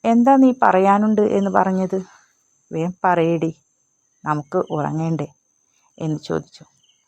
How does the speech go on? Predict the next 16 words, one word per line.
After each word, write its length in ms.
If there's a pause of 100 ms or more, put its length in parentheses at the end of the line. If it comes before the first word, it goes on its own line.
(220)
ആ, 100 (1400)
എന്തായാലും 640 (440)
ഇത്തവണ 520 (420)
ജമാലിനെ 720 (400)
കെട്ടിച്ചിട്ടേ 720 (200)
ഞാൻ 180
വിടൂ 280 (220)
എന്ന് 220
പറഞ്ഞിട്ടുണ്ട്. 720 (1600)
ഓനിന്ന് 560 (360)
നമ്മളെ 360 (380)
ഷാജഹാൻ 800 (160)
ഖാൻ്റെ 340
കടയിൽ 520
പോയപ്പോ 500 (840)
ഓരെ 380